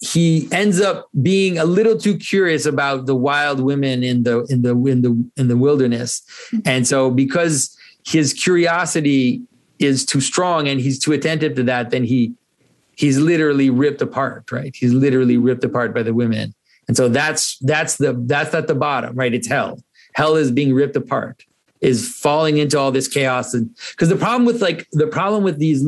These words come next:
Speaker 1: these passions that we have at the bottom that we become slaves to is that we're usually slave to several of them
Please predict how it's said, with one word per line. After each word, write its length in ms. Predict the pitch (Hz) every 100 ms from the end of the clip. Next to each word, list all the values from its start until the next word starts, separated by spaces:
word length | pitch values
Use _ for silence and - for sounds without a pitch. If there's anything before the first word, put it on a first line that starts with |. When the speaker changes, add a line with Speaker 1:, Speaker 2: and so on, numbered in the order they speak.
| 151
Speaker 1:
these 240 | 143 131 113
passions 560 | - 196 185 127 117 123
that 80 |
we 100 | 123
have 260 | 120 147 123
at 80 | 113
the 80 | 117
bottom 420 | 117 160 123 113
that 160 | 113 139
we 220 | 120 120 - -
become 220 | 131 156 135
slaves 340 | 180 226 - 131
to 100 | 131
is 100 | 120
that 240 | 135 135 - _
we're 160 | 147 156
usually 300 | 196 196 196
slave 400 | - 185 190 190
to 80 | 147
several 560 | - 190 175 160 123
of 180 | 123 117
them 240 | 127 131